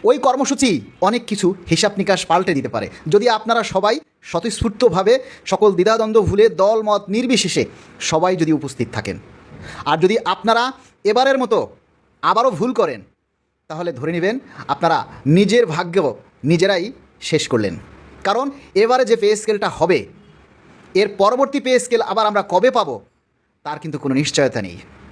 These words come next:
তাই সরকার যদি এখন যেন তেন একটা পে স্কেল দেয়, ও এক অনুপাত আটে বা এক অনুপাত দশে, তাহলে দুই হাজার পনেরো সালের পুনরাবৃত্তি আবার ঘটবে, আবার সেই বৈষম্যের মধ্যেই থাকবেন। তাহলে এখন যে বেতন ভাতা আপনারা পাবেন, তা দিয়ে আপনারা না চলতে পারবেন,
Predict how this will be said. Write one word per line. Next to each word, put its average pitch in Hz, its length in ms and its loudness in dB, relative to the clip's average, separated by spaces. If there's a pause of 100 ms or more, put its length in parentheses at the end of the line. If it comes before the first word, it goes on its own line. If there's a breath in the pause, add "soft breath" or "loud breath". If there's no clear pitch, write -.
(340)
তাই - 80 2
সরকার 175 320 0
যদি 226 180 0
এখন 214 260 -2
যেন 180 240 2
তেন 240 140 0
একটা 220 380 0 (260 loud breath)
পে 226 200 6
স্কেল 214 240 0
দেয়, 175 320 0 (160)
ও 175 220 0
এক 202 180 0
অনুপাত 202 360 -2
আটে 190 340 0 (280 soft breath)
বা 160 80 -4
এক 185 180 -2
অনুপাত 214 260 0
দশে, 185 260 0
তাহলে 208 200 -2
দুই 202 120 0
হাজার 220 180 0
পনেরো 226 240 0
সালের 233 200 2
পুনরাবৃত্তি 220 420 0
আবার 220 260 2
ঘটবে, 143 320 -4
আবার 226 180 2
সেই 233 160 0
বৈষম্যের 208 360 -2
মধ্যেই 180 240 2
থাকবেন। 135 340 -2 (200 loud breath)
তাহলে 220 280 0 (240 loud breath)
এখন 220 300 2
যে 254 180 2
বেতন 214 260 2
ভাতা 220 200 -2
আপনারা 196 220 0
পাবেন, 156 300 0
তা 180 180 0
দিয়ে 208 160 0
আপনারা 190 300 0
না 151 200 0
চলতে 175 260 0
পারবেন, 214 280 0